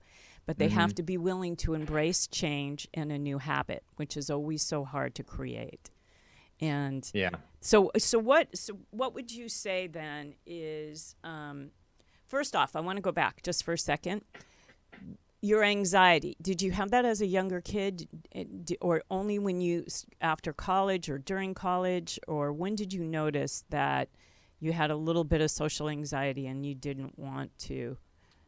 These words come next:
Speaker 1: really interact with things, with places and people?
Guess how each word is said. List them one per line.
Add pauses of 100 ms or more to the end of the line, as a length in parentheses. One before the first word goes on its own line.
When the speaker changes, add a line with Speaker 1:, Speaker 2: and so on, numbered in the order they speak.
(240)
Speaker 1:
really (220)
interact
with (540)
things,
with
places
and
people?